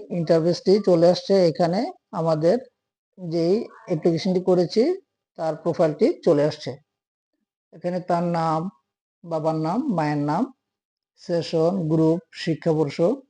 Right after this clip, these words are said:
ইনস্টিটিউটের নেম, সব কিছু চলে আসছে। এখানে আমরা অ্যাপ্লিকেশনের একটি মোবাইল নাম্বার দিয়ে দিব, যেখানে, যেই নাম্বারটিতে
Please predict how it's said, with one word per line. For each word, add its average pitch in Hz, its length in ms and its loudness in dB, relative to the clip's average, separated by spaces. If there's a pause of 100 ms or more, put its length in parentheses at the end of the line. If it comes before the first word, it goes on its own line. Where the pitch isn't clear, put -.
(420)
ইনস্টিটিউটের 165 800 -4
নেম, 170 160 0 (460)
সব 160 240 -6
কিছু 185 240 -4 (160)
চলে 139 240 0
আসছে। - 200 -12 (840)
এখানে 202 300 -2
আমরা 196 240 2
অ্যাপ্লিকেশনের 175 600 0
একটি 208 120 0 (120)
মোবাইল 160 280 2
নাম্বার 160 220 0 (140)
দিয়ে 160 160 2
দিব, 147 180 -2 (260)
যেখানে, 156 360 -2 (680)
যেই 170 220 -6
নাম্বারটিতে 160 540 -2